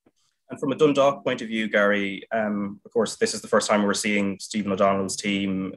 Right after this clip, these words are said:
um, in a competitive game. What did you make of where they're at right now? And maybe are there signs that can give you an idea of where they're gonna be at, uh, in a few weeks' time in terms of, uh, either challenging to be in that top four or maybe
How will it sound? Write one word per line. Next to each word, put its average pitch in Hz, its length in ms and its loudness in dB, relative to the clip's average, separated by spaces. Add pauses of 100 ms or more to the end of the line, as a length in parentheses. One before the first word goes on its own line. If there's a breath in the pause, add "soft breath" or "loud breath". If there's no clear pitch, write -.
um, 95 520 -2
in 101 80 0
a - 20 -2
competitive 98 540 0
game. 104 340 2
What 110 160 2
did 113 140 -10
you 110 80 0
make 104 320 0
of 98 260 -4 (200)
where 107 220 2
they're 98 200 0
at 104 180 0
right 101 180 -4
now? 101 300 0
And 95 160 -8 (240 soft breath)
maybe 110 420 0
are 113 120 0
there 110 100 -2
signs 107 720 -2 (120)
that 110 260 -2
can 107 160 -4
give 101 180 -2
you 104 220 0
an 101 80 2
idea 101 380 0
of 95 80 -6
where 104 260 2
they're 101 100 -2
gonna 101 160 -2
be 101 160 -6
at, 98 220 -2 (320)
uh, 110 140 -4
in 113 240 -4
a 101 40 -2
few 104 220 -2
weeks' 101 240 0
time 101 420 2
in 95 120 -4
terms 98 320 -2
of, 92 260 -6 (460 soft breath)
uh, 95 300 2
either 101 240 2
challenging 104 420 0
to 98 80 -6
be 101 80 -4
in 104 80 0
that 98 160 -2
top 101 240 -6
four 101 480 0
or 95 320 -2
maybe 95 580 -6